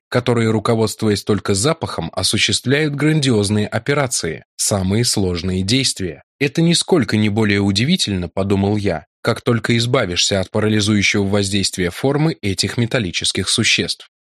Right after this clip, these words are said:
Откуда приходят стимулы, правящие ими, стимулы, на которые они реагируют? А откуда приходят приказы, которым повинуется армия муравьёв? Приказы открыть тот или иной коридор в муравейнике,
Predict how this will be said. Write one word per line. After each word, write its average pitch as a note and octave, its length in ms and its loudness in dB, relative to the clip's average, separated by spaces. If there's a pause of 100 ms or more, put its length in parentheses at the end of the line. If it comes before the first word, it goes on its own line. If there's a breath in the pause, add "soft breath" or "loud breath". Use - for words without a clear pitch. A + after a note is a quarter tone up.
(120)
Откуда E3 400 2
приходят E3+ 460 0
стимулы, F#2+ 500 0
правящие G#2+ 560 2
ими, G#2+ 420 0 (140)
стимулы, A#2+ 520 2
на F#2 120 0
которые G#2 440 2
они A2+ 300 2
реагируют? A2 680 0 (240)
А A2+ 140 2
откуда F3+ 360 2
приходят F3 520 0
приказы, D3 460 0
которым C#3 400 0
повинуется G#2+ 680 2
армия G#2 380 0
муравьёв? A#2+ 580 0 (240)
Приказы B2+ 440 2
открыть G2 500 -2
тот G#2+ 200 0
или G#2 200 2
иной G2+ 200 2
коридор G2+ 460 0
в B2 60 -2
муравейнике, B2 800 0